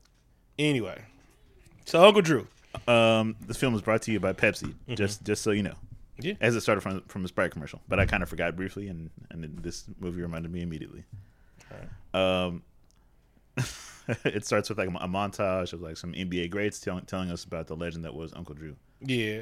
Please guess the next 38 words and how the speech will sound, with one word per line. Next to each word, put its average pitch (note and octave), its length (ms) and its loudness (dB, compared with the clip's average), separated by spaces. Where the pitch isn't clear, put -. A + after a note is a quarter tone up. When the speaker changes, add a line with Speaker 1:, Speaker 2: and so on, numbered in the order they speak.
Speaker 1:
uh, A#2 200 -4
he B2 140 -4
once A#2+ 300 -4
beat A#2 260 -4
a A2+ 460 -6
team, A2+ 640 -8
the G#2 80 -10
Destroyers, A2 680 -4
with A#2 160 -2
his G#2 140 -6
left, A#2+ 220 0
with A#2 140 -6
only D3+ 200 6
his B2+ 100 2
left A#2+ 180 0
hand. G#2 220 -6
He's A2 100 -8
right-handed, G2+ 480 -6
and G2+ 120 -12
the G#2+ 60 -6
other G#2+ 160 -6
hand A2 140 -6
holding G#2+ 200 -6
a F#2+ 40 -8
ham G#2 240 -6
sandwich G2 500 -12
Speaker 2:
With F#2+ 280 -4
mayo. D#2+ 340 -6
Speaker 1:
Yes. - 380 -16
Speaker 2:
Uh, A2 240 4
briefly, G2 440 0
can G#2 140 -6
we G2+ 80 -2
touch G2 220 -2
upon G2 180 -6
the F#2 80 -6
fact F2+ 320 -6
that D#2+ 300 -8